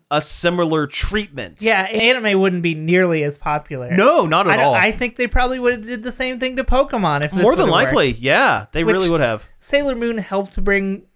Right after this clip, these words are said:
Speaker 2: Sailor Moon and Dragon Ball helped make anime popular in America, but it was really Pokemon
Speaker 1: It was
Speaker 2: that
Speaker 1: really
Speaker 2: pushed it
Speaker 1: Pokemon.
Speaker 2: over the edge.
Speaker 1: Absolutely.
Speaker 2: <laughs>
Speaker 1: Yep. But no, just fascinating stuff. Uh, just digging in, trying to, you know, the, the, the hunt for this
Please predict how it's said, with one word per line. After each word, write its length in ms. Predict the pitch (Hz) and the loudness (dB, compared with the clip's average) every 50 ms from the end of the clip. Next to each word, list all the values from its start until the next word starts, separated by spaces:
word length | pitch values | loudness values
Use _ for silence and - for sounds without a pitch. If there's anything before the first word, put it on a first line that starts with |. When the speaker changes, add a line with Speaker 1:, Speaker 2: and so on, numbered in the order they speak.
| _ _ - | _ _ -20
Speaker 2:
Sailor 320 | - - 269 269 254 233 | -10 -8 -6 -4 -4 -4
Moon 240 | 220 226 226 226 214 | -4 -4 -4 -4 -2
and 140 | 190 175 160 | -2 -2 -2
Dragon 360 | 175 156 156 170 185 185 180 | -2 -2 -2 -2 -2 -2 -2
Ball 220 | 175 180 180 185 180 | 0 0 0 0 0
helped 320 | 180 175 170 170 - - | -2 -6 -8 -8 -8 -6
make 380 | 175 175 180 175 175 - _ _ _ _ _ - | -2 -2 -2 -2 -2 -6 _ _ _ _ _ -8
anime 320 | 214 202 190 185 185 190 185 | -6 -4 -4 -2 -2 -4 -2
popular 460 | - 185 170 180 - 185 180 175 170 | -2 -2 -2 -2 -2 -2 -2 -2 -2
in 80 | 170 170 | -2 -2
America, 340 | 165 165 165 175 170 - 180 | -2 -2 -2 -2 -2 -4 -6
but 140 | 165 160 | -6 -6
it 80 | 170 - | -8 -8
was 180 | 170 160 156 170 | -12 -14 -12 -10
really 300 | 170 175 170 160 156 156 | -8 -6 -6 -6 -6 -6
Pokemon 400 | - 160 147 143 - 139 147 175 | -6 -6 -6 -6 -8 -4 -2 0
Speaker 1:
It 60 | 170 | 0
was 140 | 160 156 139 | 0 0 0
Speaker 2:
that 40 | 135 | 0
Speaker 1:
really 220 | 143 135 131 - 156 | 0 0 0 0 0
Speaker 2:
pushed 180 | 147 127 123 113 | -2 -2 -2 -2
it 40 | |
Speaker 1:
Pokemon. 260 | 143 147 - 110 107 107 | -2 -2 -2 -2 -2 -4
Speaker 2:
over 200 | 147 143 139 139 | -4 -4 -6 -6
the 160 | 143 139 135 | -6 -6 -4
edge. 480 | 139 143 143 131 120 143 - - _ _ - | -4 -4 -4 -6 -6 -10 -16 -20 _ _ -10
Speaker 1:
Absolutely. 540 | 107 104 - - 107 98 92 - 85 92 - 247 | -10 -10 -10 -12 -14 -16 -14 -12 -12 -6 -2 0
Speaker 2:
<laughs> 60 | - - - 320 269 277 - - - - | 0 0 0 0 -2 -2 -4 -10 -10 -8
Speaker 1:
Yep. 200 | 143 - - _ _ _ _ _ | -8 -8 -8 _ _ _ _ _
But 120 | - 262 339 | -4 -2 -2
no, 160 | 370 - 147 | -2 -2 -2
just 200 | - 277 302 - | -2 -2 -2 0
fascinating 540 | - 208 247 277 - 247 233 214 208 196 170 | 0 0 0 0 0 2 2 4 2 2 0
stuff. 540 | - - - 175 185 156 131 - - - - | -2 -2 2 2 4 2 2 0 -6 -12 -4
Uh, 240 | - 151 151 147 147 | 0 2 2 2 2
just 320 | 143 151 165 - - 147 127 | 0 -4 -6 -8 -8 -8 -4
digging 300 | 151 156 156 156 143 143 | -4 -4 -2 -2 -2 -2
in, 140 | 139 139 | -2 -2
trying 180 | 135 135 131 135 | -2 -2 -2 -2
to, 100 | 131 127 - | -4 -6 -6
you 160 | 139 139 135 | -4 -4 -2
know, 160 | 123 117 117 | -2 -2 -2
the, 160 | 113 120 117 | -4 -4 -6
the, 200 | 113 113 123 117 - - - | -6 -6 -6 -6 -6 -4 -4
the 100 | - 135 | -2 -2
hunt 340 | - - 180 175 160 139 - | -2 0 0 0 0 -2 -4
for 220 | - - 143 135 | -4 -2 -2 0
this 340 | 135 131 127 - - - | 0 0 -2 -4 -6 -10